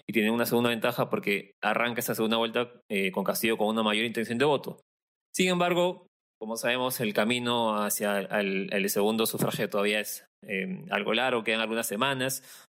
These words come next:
todo puede pasar. Y lo que comentaban algunos analistas, por ejemplo, era que, por ejemplo, Mabel Huertas,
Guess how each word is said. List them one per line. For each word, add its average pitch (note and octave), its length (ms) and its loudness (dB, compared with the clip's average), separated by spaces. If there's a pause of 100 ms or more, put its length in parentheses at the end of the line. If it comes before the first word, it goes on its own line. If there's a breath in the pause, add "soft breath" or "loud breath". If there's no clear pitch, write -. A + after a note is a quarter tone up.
(160)
todo G#2+ 200 2
puede A2+ 180 2
pasar. C3+ 520 -2 (260)
Y D#3+ 240 0
lo C3 140 0
que A#2 100 0
comentaban C3+ 340 0
algunos D#3+ 300 -2
analistas, C#3 340 0
por A#2 100 0
ejemplo, C3 240 -6
era C#3+ 140 -2
que, G#2+ 420 -2 (160)
por A2+ 100 -2
ejemplo, B2 200 0
Mabel A2+ 240 4
Huertas, A#2+ 420 0